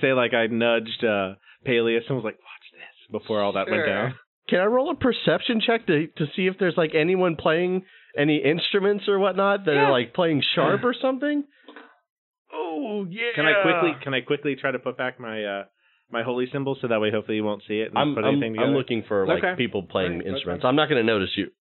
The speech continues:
Speaker 3: You, g-, you're
Speaker 1: Okay.
Speaker 3: fine. I got a seventeen on my perception.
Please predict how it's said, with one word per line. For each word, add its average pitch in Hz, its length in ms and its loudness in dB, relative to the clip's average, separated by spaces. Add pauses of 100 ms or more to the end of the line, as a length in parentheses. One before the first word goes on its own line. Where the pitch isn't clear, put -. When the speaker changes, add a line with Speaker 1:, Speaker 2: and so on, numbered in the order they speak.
(120)
Speaker 3:
You, 139 160 2
g-, 147 140 -4
you're 147 140 2
Speaker 1:
Okay. 143 80 -6
Speaker 3:
fine. 92 300 0 (520)
I 147 120 4
got 170 140 4
a 160 80 4 (100)
seventeen 156 460 2
on 160 140 2
my 151 100 2
perception. 151 760 -2